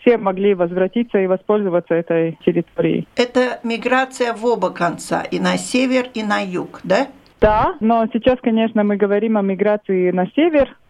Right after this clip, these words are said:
Speaker 1: Осенью опять будет миграция на юг.
Speaker 2: А откуда летят?
Speaker 1: Из,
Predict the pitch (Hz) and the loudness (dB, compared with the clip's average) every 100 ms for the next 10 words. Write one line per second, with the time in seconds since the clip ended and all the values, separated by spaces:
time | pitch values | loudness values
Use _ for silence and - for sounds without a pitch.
0 | _ 240 262 - 214 190 185 202 208 185 | _ 0 2 0 2 2 0 0 -2 -2
1 | 175 175 185 170 185 190 - 170 170 165 | -8 -2 -2 2 2 0 -2 -2 -2 -2
2 | 165 - - _ 196 208 - 247 202 185 | -4 -8 -18 _ -2 -2 -4 -8 -4 -4
3 | 165 - 185 185 - _ _ _ _ _ | -6 -8 -12 -12 -18 _ _ _ _ _
4 | 220 | 2